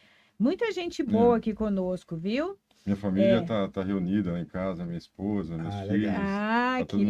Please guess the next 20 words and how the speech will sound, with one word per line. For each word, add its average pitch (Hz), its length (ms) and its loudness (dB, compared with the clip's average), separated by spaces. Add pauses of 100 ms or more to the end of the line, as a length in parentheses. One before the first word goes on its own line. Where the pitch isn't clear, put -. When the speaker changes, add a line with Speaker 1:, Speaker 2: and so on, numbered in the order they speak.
(160)
Speaker 2:
ligado - 280 0
Speaker 1:
legal. 277 180 0
Speaker 2:
lá. 226 60 0
Speaker 1:
Manda, 262 340 2
manda 269 340 2
aqui, 320 320 -2
ó, 285 80 2
manda 269 280 2
pergunta, 269 1080 4
manda 254 300 0
Speaker 3:
Isso - 160 -4
aí. 277 40 2
Speaker 1:
história 277 280 6
pra 269 120 -2
ele 262 140 0
lembrar, 254 720 0
a 226 40 -2
família 240 540 2
aí, 233 300 4
ó. 233 120 6